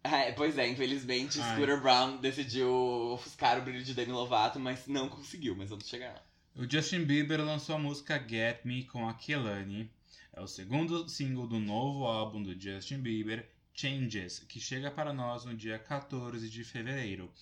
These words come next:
Speaker 2: Um belo de um presente de merda <laughs> para aniversariante Fábio Del Rio.
Speaker 1: Ai, obrigado, obrigado, Scooter. Você estragou tudo.
Speaker 2: Mas é um dia depois, né?
Speaker 1: É um dia depois do
Speaker 2: E é no
Speaker 1: aniversário.
Speaker 2: dia do Valentine's Day.
Speaker 1: É.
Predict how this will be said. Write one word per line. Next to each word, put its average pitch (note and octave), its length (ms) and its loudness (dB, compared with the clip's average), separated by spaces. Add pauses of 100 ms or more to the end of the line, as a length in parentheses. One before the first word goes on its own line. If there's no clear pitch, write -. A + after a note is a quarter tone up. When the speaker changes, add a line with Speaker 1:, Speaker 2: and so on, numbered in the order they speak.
(320)
Speaker 2:
Um C#3+ 140 -2
belo A#2+ 340 2
de A2+ 80 -4
um A#2 60 -2
presente C3 440 -2
de D#3 260 4
merda C3+ 480 8
<laughs> - 60 -10
para G3+ 540 8
aniversariante D#3 880 2 (360)
Fábio D#3+ 440 8
Del D3+ 220 2
Rio. A#2+ 340 0
Speaker 1:
Ai, D#3 220 4
obrigado, C#3+ 500 8
obrigado, B2+ 460 6
Scooter. A#2+ 540 0
Você B2 220 -4
estragou B2 340 -2
tudo. B2 200 -6
Speaker 2:
Mas D#3 160 4
é E3+ 60 4
um F3 80 4
dia F3 100 4
depois, C#3+ 380 2
né? B2 260 -2
Speaker 1:
É G#2 60 -4
um A2 60 -2
dia A2 100 0
depois G#2+ 300 -4
do F#2+ 80 -4
Speaker 2:
E G2 200 0
é B2+ 40 4
no C#3 160 6
Speaker 1:
aniversário. C#3+ 120 2
Speaker 2:
dia C#3 140 4
do C#3 80 0
Valentine's C3 480 -2
Day. F#2 360 -8
Speaker 1:
É. G2 340 -2